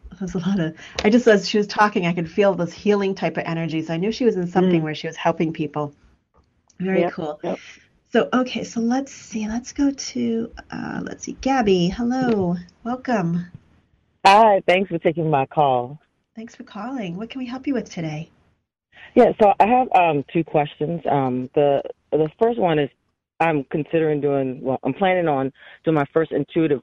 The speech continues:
Speaker 3: workshop, um, at a, like, a holistic fair, and I'm, I'm considering partnering with, um, this guy, and I just wanna see what the energy around that is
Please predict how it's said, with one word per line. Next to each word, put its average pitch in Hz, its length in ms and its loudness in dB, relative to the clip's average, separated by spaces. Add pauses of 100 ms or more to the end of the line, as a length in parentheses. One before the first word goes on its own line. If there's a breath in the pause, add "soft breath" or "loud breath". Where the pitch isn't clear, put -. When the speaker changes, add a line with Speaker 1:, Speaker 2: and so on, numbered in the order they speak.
Speaker 3:
workshop, 175 540 0 (480 loud breath)
um, 139 280 0
at 131 140 0
a, 117 60 0
like, 127 180 -2
a 127 40 -4
holistic 139 400 -2 (120)
fair, 185 320 0
and 143 220 -2
I'm, 127 200 -4 (220)
I'm 127 220 -2
considering 147 420 -2
partnering 165 580 -2
with, 160 160 -2 (140)
um, 165 500 -4
this 151 120 -2 (100)
guy, 170 420 -2 (500 soft breath)
and 135 120 0
I 151 60 2
just 170 120 -4
wanna 170 160 2
see 170 60 -2
what 160 100 2
the 151 140 0
energy 151 420 0
around 127 360 -2
that 135 300 -2
is 156 380 -2